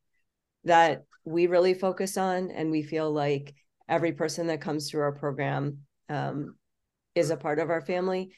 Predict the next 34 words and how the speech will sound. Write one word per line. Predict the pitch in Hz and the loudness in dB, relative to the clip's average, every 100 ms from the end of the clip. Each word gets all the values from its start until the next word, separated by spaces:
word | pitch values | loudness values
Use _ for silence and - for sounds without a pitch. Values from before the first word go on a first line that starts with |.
| _ - | _ -6
and | 165 | -2
we | 160 | -2
treat | - 165 | -4 -2
them | 196 202 | 0 0
as | 190 | 0
such. | 208 196 196 - - | 0 -2 -2 -10 0
And, | 170 160 165 165 _ - _ _ | 2 2 0 -6 _ -20 _ _
um, | 175 170 165 160 - _ _ _ _ _ _ _ _ _ _ - | 0 0 0 -6 -12 _ _ _ _ _ _ _ _ _ _ -12
we | 73 170 208 | -8 -2 -2
just | 220 254 - | 0 -2 -4
love | 156 170 | 0 2
what | 180 160 | 2 0
we | 170 | -2
do. | 143 151 180 240 - _ _ _ - | 0 0 0 -2 -8 _ _ _ 0
And | 175 | 4
I | 170 | 4
think, | 175 190 185 - _ _ | 2 0 -2 -8 _ _
not | 202 214 | 0 2
that | 214 | 4
other | 196 185 | 4 2
coaches | 180 185 185 175 - | 0 -2 -4 -6 0
don't, | 165 165 147 | 0 0 -2
but | 170 160 147 _ _ | 0 -2 -2 _ _
I, | - 190 | -2 0
I | 190 | 2
think | 190 202 196 | 2 2 0
finding | - 190 214 208 | 2 4 4 4
the | 175 | 4
right | 170 - | 2 2
program, | - 170 175 175 175 180 _ _ - | -2 0 4 4 2 -2 _ _ 0
finding | 180 180 | 2 2
the | 180 | 2
right | 170 - | 2 0
feel, | - 185 180 175 175 175 | -4 2 4 6 4 0